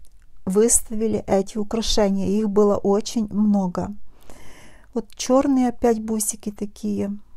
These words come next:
Ну, у меня такие уже есть, я уже даже не, не стану покупать.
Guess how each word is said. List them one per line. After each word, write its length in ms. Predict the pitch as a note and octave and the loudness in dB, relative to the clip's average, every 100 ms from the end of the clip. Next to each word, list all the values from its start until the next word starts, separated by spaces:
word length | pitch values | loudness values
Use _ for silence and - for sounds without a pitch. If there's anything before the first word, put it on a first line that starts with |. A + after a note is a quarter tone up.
| - - - - | -20 -20 -20 -12
Ну, 140 | C#4 C#4+ | -4 -2
у 0 | |
меня 200 | A#3+ A3+ | 0 -2
такие 380 | G#3+ G#3 A3+ G#3 | -4 -6 -2 -2
уже 220 | G3+ G#3 | -2 -2
есть, 440 | G3+ A3 G#3 - | -2 -2 -4 -4
я 140 | G#3+ G3 | -4 -2
уже 200 | G3 G3 | -4 -6
даже 300 | F#3+ F#3+ G3 | -4 -4 -4
не, 500 | F#3+ F#3 G3 G3+ G3+ | -4 -2 0 0 0
не 160 | G#3+ G#3 | 0 0
стану 400 | - G#3 G3 G3+ | 0 -2 -2 -2
покупать. 560 | G3+ G3+ - G3 F#3+ | -8 -8 -8 -8 -8